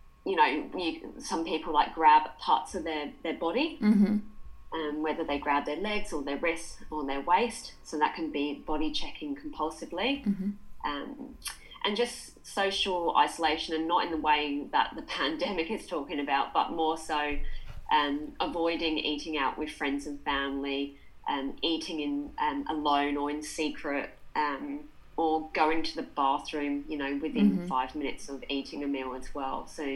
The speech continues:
Speaker 1: yeah, they're just some of the signs that you can look for.
Speaker 2: Yeah. I think we kind of touched on it, but my next question was, apart from genetic predisposition, what are some of the other triggers? So you mentioned weight loss.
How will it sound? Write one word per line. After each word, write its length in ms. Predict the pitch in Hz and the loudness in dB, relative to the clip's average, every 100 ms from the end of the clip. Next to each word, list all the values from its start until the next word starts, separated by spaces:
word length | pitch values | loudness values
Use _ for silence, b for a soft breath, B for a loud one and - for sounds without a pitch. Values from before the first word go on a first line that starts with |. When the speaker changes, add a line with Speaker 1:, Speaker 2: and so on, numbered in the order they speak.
| 139 | -4
Speaker 1:
yeah, 160 | 156 127 | -6 -4
they're 160 | 139 143 | -6 -6
just 240 | 156 - | -10 -8
some 180 | 139 135 | -4 -4
of 140 | 131 | -4
the 260 | 143 135 135 | -4 -4 -6
signs 400 | - 131 131 131 | -6 -4 -4 -6
that 100 | 135 | -10
you 60 | |
can 180 | 135 147 | -6 -6
look 140 | 131 - - | -6 -10 -8
for. 200 | 135 135 | -8 -2
Speaker 2:
Yeah. 260 | 233 247 208 - - - B B - | 2 4 2 -4 -16 -18 B B 0
I 60 | |
think 180 | 202 247 | 8 8
we 140 | 240 196 | 8 8
kind 240 | 202 160 | 8 8
of 80 | - | 2
touched 380 | - 196 - 196 | 4 4 4 2
on 100 | - | 2
it, 80 | |
but 80 | 175 | 4
my 80 | 180 | 4
next 320 | 185 196 - | 6 6 4
question 380 | - 185 - 180 | 2 4 4 4
was, 180 | 175 175 | 2 2
apart 380 | 180 185 180 - | 2 8 8 8
from 240 | 190 180 | 2 2
genetic 360 | 185 170 180 - | 2 2 2 0
predisposition, 1080 | 185 175 175 180 170 175 - - - 226 B B B B | 0 0 -2 -4 -4 -2 -2 -2 0 0 B B B B
what 200 | - 185 | 6 6
are 60 | 185 | 8
some 220 | 190 190 | 4 4
of 100 | 180 | 4
the 140 | 180 - | 4 6
other 240 | 165 170 | 6 4
triggers? 500 | - 190 165 - - | 2 0 2 0 2
So 80 | 175 | 0
you 180 | 170 175 | 0 0
mentioned 720 | 165 190 - 175 160 165 - 175 | 0 2 0 0 0 0 -2 2
weight 280 | 175 160 - | 4 4 4
loss. 520 | 170 92 - - - | 4 4 4 2 -6